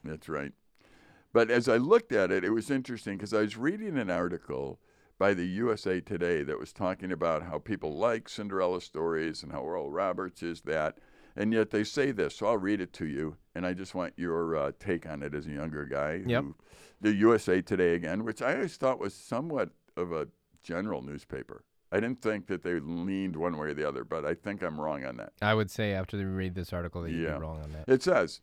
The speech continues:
Speaker 1: "And yet," they're talking about Oral Roberts, "as spotlight grows on Oral Roberts, and it reaps the goodwill, publicity, and revenue of the national title run, the university is deeply bigoted,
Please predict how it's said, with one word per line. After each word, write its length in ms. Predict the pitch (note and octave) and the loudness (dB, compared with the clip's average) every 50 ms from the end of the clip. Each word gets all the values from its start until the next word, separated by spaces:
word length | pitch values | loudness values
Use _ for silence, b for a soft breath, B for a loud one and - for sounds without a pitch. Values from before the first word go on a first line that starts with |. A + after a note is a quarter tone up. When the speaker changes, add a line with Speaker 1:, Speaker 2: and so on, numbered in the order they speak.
| _ - _ | _ -6 _
Speaker 1:
"And 180 | G#2+ A#2 B2 B2+ | 2 2 4 6
yet," 320 | C#3 D3 E3 F#3 F3+ - _ _ - | 6 6 6 4 0 -8 _ _ -4
they're 120 | E2+ F2+ | -4 -4
talking 180 | F2 - G2+ F#2+ | 0 0 0 2
about 160 | F2+ F2+ F2+ | 2 4 4
Oral 180 | F2+ F2 F#2 G2+ | 6 6 4 4
Roberts, 400 | F2+ D2 D#2 E2 E2 E2 E2 - _ | 4 2 0 0 -2 -4 -4 -6 _
"as 140 | G#2+ G#2 G2 - | -2 -2 -2 -2
spotlight 440 | - A2+ A2 A2+ G2+ G#2 A#2 A2+ | 0 2 2 2 4 2 2 0
grows 300 | G2+ F2+ F2+ F#2+ F#2+ F2 | 2 0 0 0 0 0
on 100 | F#2 E2+ | -4 -4
Oral 220 | D#2+ D#2 F2 G2 G2+ | -2 0 2 2 2
Roberts, 520 | F#2 E2 D2 C#2+ C#2+ D2+ D#2+ E2+ - - b b b b b b b b b b | 2 0 -2 -2 -2 -4 -4 -4 -6 -12 b b b b b b b b b b
and 120 | G#2 A2+ | 2 2
it 80 | A2 F#2 - | 2 0 2
reaps 360 | G2+ A2+ B2+ D3+ F3 - - - | 4 4 4 4 2 -2 -4 -2
the 120 | G2+ G2+ | -2 -2
goodwill, 640 | F#2+ F2 A2 A2 A2 A2 G#2 G#2 A2+ A2+ F#2+ D#2+ E2 | 2 4 4 4 4 4 2 4 4 6 6 4 2
publicity, 920 | F2 - G#2 F#2+ F#2 G#2+ B2+ C#3+ C3+ - - - F#2 E2 E2+ F#2 B2 D#3 _ _ _ _ _ _ _ _ _ _ _ _ _ | 0 -2 -4 -4 0 0 0 0 0 -2 -4 -2 0 0 0 0 -2 -6 _ _ _ _ _ _ _ _ _ _ _ _ _
and 240 | - G2+ G2+ G2 G2 | -2 -2 0 2 4
revenue 340 | A2+ B2 C3+ C3 A#2+ G2 F#2 | 4 4 4 4 2 -2 -2
of 80 | F2+ F2+ | -2 -2
the 80 | F#2 | -2
national 460 | F2+ G2 G2 G2+ G#2+ - - G2+ G2 | -2 0 0 -2 -2 -4 -6 -8 -8
title 340 | - - A2+ G#2 G#2+ G2+ F2+ | -4 -4 -2 0 2 2 0
run, 240 | F2+ D#2+ D2+ E2+ F2+ | 0 0 -2 -2 -2
the 60 | F#2+ | -2
university 680 | G2+ G#2+ A2 A2 G2 G2+ A2+ A#2 A#2 - A#2 A2 G2+ - | -2 0 -2 -2 0 0 -2 -2 -2 -4 -4 -4 -2 -2
is 220 | D#2 F#2 F2+ - _ _ _ | -2 -4 -4 -6 _ _ _
deeply 680 | _ - C3 D3+ F3 - - D3 D#3 D#3+ D3 D3 C#3+ C3+ _ _ _ _ _ _ _ _ _ _ | _ -2 -2 -2 -2 -6 -8 -4 0 2 2 2 0 -2 _ _ _ _ _ _ _ _ _ _
bigoted, 580 | A#2 A#2 A#2+ B2+ C3 A#2+ B2+ A#2 A#2 G#2+ - | 4 4 6 4 2 2 2 2 2 -2 -4